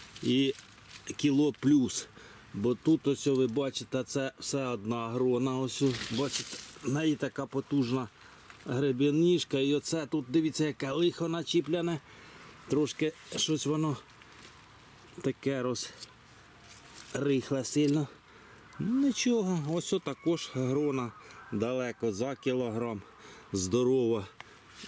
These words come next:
Ось, ось з цієї сторони, дивіться, що висить. На сьогодні, на друге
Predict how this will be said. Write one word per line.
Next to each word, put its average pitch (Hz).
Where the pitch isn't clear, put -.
Ось, 135
ось 127
з -
цієї 139
сторони, 135
дивіться, 127
що 120
висить. 117
На 127
сьогодні, 135
на 120
друге 110